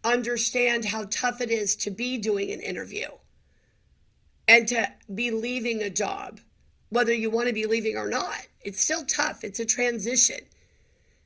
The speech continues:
Having to find a new job is one of the most stressful things that come up in anyone's life. There was just, uh, something I read about this. You know, obviously losing a, a loved one,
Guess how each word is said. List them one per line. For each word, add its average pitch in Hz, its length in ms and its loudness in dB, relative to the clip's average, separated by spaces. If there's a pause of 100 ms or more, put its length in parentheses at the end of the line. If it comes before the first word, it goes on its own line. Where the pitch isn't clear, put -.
(200)
Having 339 340 4
to 330 80 -2
find 269 340 2
a 285 60 -2
new 262 180 -2
job 233 340 0
is 202 140 -4
one 226 160 -2
of 220 80 -2
the 214 60 -4
most 214 260 0
stressful 247 640 -2
things 214 480 0
that - 180 -4
come 214 180 -4
up 208 160 -4
in 202 120 -2
anyone's 208 540 0
life. 202 240 0
There 214 120 -2
was 214 140 0
just, - 380 -2 (600)
uh, - 60 -14 (140)
something 233 420 -2
I 214 120 4
read 214 220 2
about 196 320 -2
this. - 300 -4 (260)
You 247 80 0
know, 240 100 4
obviously 233 540 0
losing 190 380 -4
a, 190 600 -2
a - 20 4
loved 233 400 2
one, 226 540 0